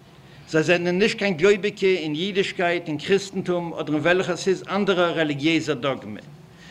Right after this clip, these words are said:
זיי זוכן גאט אויף דעמזעלבן שטייגער, ווי זיי זוכן נאטורגעזעצן.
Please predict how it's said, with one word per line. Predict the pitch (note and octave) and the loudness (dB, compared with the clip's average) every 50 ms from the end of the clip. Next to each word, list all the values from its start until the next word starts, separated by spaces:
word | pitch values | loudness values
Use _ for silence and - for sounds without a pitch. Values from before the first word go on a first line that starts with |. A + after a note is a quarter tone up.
| - - - | -20 -18 -2
זיי | - D#3 D#3+ | 2 2 2
זוכן | C#3+ C#3+ G#3 A#3 A3 - - G#3 F#3+ | 2 2 2 2 2 2 2 -2 0
גאט | D#3 F3+ G#3 G#3+ G#3+ G#3 | 2 4 4 4 2 0
אויף | F#3 - | -6 -4
דעמזעלבן | - F#3 E3+ D3+ D3 G3 G3+ G3+ G3 G#3 F#3 | -4 -6 -4 0 2 2 2 2 0 -4 -4
שטייגער, | - - - F#3 F#3+ G3 F3+ F3+ G3 F3+ | -4 -2 2 2 4 4 2 2 -2 -2
ווי | D#3+ E3 | -2 -4
זיי | D3 D3+ D#3+ D#3 | -4 -2 -2 -2
זוכן | - E3 G3 G3 D#3+ F3+ F#3 | 0 0 0 0 -2 -2 -2
נאטורגעזעצן. | F3+ E3+ E3+ - G3+ G3 F#3+ D3+ C#3 C3+ A#2 C3 A2+ A2+ - - - | -2 -2 0 2 2 2 2 2 -2 -6 -6 -6 -6 -8 -10 -16 -20